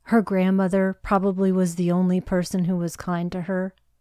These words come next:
And I know what you mean. I'm definitely not rooting for their failure by any stretch of the imagination. I can just examine them, I think, a little bit from the outside and see their faults.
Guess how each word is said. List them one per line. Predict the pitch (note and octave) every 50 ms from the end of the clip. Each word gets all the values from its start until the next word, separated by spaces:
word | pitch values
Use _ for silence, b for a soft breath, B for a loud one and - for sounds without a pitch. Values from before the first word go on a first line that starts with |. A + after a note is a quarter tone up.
| _ _ _ _ _ _ _ -
And | - B3 B3+
I | B3 B3
know | B3 C4
what | C#4 C#4 - -
you | - A3
mean. | A3+ A3 G#3 F#3 F#3 -
I'm | - A3+ A3+
definitely | A#3 D4+ E4+ - F4 D4+
not | B3+ A#3 A3 G3+
rooting | G3+ A3 A#3 A3+ A3 G3
for | E3+ - G3
their | F#3 F3+ F3 E3+ D3
failure | - - - G3 G#3 A3 A3 F#3+ E3+ E3 E3 E3 D#3+
by | D#3 D#3+ E3+ E3
any | E3+ F3 F#3 G3+ G#3 G3+ F3+ E3
stretch | - - F#3 F3 - -
of | F3 E3
the | D#3 E3 D#3+
imagination. | D#3+ D#3+ D#3+ D#3+ D#3 - D#3+ D#3+ D#3+ D#3+ D3 - - D#3+ D#3 D#3 D#3 - _ _ _ _ _ _ _ _
I | - A3
can | - B3+ B3 A#3+
just | A3 C4+ C#4 B3+ - -
examine | - A#3 A3+ G#3+ G#3 G#3 A3+ A3+ A#3+ C4 C4 B3 A#3 A3
them, | G#3 G3+ G3 G3+ G3
I | F#3+ F#3+
think, | - - G#3 G3 F#3+ - - -
a | G#3+
little | G#3+ G3+ A3 G#3+ A#3 G#3+
bit | G3 A3 - -
from | - - A3+ G#3 G3 G3
the | G3 F#3+ F#3
outside | F3+ F#3 F#3 - - - - D4 F4+ D4+ G#3 F3+ E3+ E3 E3 -
and | E3 G#3 G#3+ A3
see | - - C4+ B3+ B3
their | A3 G#3 G3+ G3
faults. | - - C#4 B3 F3+ E3+ - - - - - - -